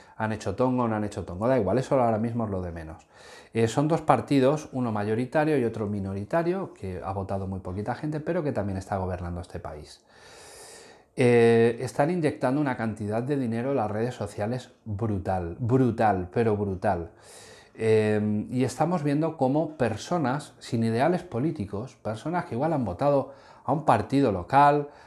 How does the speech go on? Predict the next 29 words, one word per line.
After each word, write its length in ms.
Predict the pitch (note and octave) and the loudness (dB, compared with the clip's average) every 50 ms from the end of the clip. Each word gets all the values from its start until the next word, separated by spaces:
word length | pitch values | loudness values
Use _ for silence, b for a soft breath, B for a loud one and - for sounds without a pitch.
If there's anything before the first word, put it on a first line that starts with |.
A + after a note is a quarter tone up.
| B B B | B B B
a 80 | G#2+ | -4
un 160 | C3 C#3 C#3 | -4 -4 -2
partido 480 | - B2 G#2+ G2+ - - B2 B2 B2 A#2 | 0 0 0 0 -2 -2 -2 0 0 0
regionalista, 1120 | A2 A2 G2 - - G2 F2+ D#2+ D#2+ E2 G2+ C3 C#3 - - - C3 B2+ C3 C3+ - - B B B B B B B | -2 -4 -8 -8 -10 -12 -10 -10 -10 -8 -8 -8 -8 -8 -4 0 2 2 2 2 0 -6 B B B B B B B
a 100 | F#2 G2+ | -2 0
un 180 | A#2 B2 A#2 | 0 0 0
partido 460 | - A#2 G#2+ G2 F#2+ - B2 A#2+ A#2 A2+ | 0 0 0 0 0 -2 -2 0 0 0
animalista 800 | G#2+ G#2 F#2+ F2+ D#2+ D#2+ F#2+ B2+ C#3 - - - C3 B2 B2 B2 | 0 -2 -4 -6 -6 -4 -4 -4 -4 -4 -4 -2 0 0 2 2
o 80 | A2+ | 0
a 60 | G2 | 0
un 180 | G2 A2+ A#2 - | 0 -2 -2 0
partido 500 | - G2+ F#2 F2+ - - C3+ C#3 C#3 B2 | -2 -2 -2 -4 -4 -2 0 2 2 2
que 80 | G2+ G2 | 0 -2
no 120 | A#2 B2 | -2 -2
tiene 180 | C3 C3+ B2+ B2 | 0 0 0 0
nada 180 | A#2+ A2 G2+ | 0 -2 -2
que 80 | F#2+ G2 | -2 -2
ver 160 | A2+ C3+ C#3 | -2 -2 -2
con 160 | - G2+ F#2+ | -2 -4 -4
muchas 300 | G#2+ C3+ C#3+ - - A2 | -4 -4 -4 -4 -6 -4
de 80 | G#2 G#2 | -2 -2
las 160 | G2+ F#2 - | -4 -4 -6
cosas 320 | - - A#2+ A#2 C3+ B2+ | -6 -6 -4 -2 -2 -4
que 140 | - - - | -4 -6 -10
se 100 | F#2+ - | -8 -8
están 300 | G2 - - G#2+ G#2+ G#2+ | -10 -8 -8 -6 -6 -4
aquí, 360 | G2 F#2 - A#2 A2+ A2+ A2+ A#2 B B B B B B - | -6 -6 -4 -2 -2 -2 -4 -6 B B B B B B -6
eh, 440 | G2+ F#2+ F#2 F2+ F2+ F2+ F2 E2 - | -4 -2 -2 -2 -2 -4 -6 -6 -4
hablando, 720 | - G2 G2 F#2+ A2+ C3+ D3 D3 B2 A2 G#2 G#2 G#2 - | -2 -2 2 6 8 8 8 8 6 2 0 -2 -6 -8